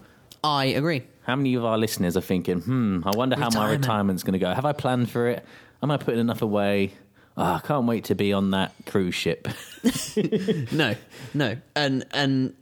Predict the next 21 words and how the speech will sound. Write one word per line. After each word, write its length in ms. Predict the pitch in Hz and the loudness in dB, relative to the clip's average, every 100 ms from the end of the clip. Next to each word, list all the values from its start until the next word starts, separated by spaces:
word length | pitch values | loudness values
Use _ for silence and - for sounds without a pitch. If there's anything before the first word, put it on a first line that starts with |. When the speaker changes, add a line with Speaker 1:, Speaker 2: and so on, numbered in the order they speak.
| - | -2
Speaker 1:
and 320 | 131 135 135 | 2 2 0
so 240 | - 147 - | 0 0 2
it's 200 | 147 143 | 0 0
interesting 480 | 165 165 156 135 123 | 0 0 2 2 0
because 220 | 131 135 | 0 0
I 200 | - 147 | 0 2
was 120 | 135 | 2
just 180 | - 190 | 0 0
about 220 | 143 123 | 2 0
to 60 | 117 | 2
ask 220 | 120 - | 0 0
you, 200 | 82 127 - _ - - _ _ _ | 0 -2 -4 _ -20 -20 _ _ _
retirement, 640 | 147 147 160 135 110 101 - _ _ _ _ _ - | -4 0 0 2 0 0 -6 _ _ _ _ _ -2
do 60 | |
you 80 | 131 | 0
want 160 | 143 156 | 2 0
it 100 | 104 | 0
or 80 | |
not? 200 | 120 98 - _ - | 0 -2 -8 _ -10
Speaker 2:
<laughs> 100 | 110 - - - - - - - 170 - | -10 -10 -20 -4 -2 -2 -2 0 0 2
Yeah, 220 | 156 | 0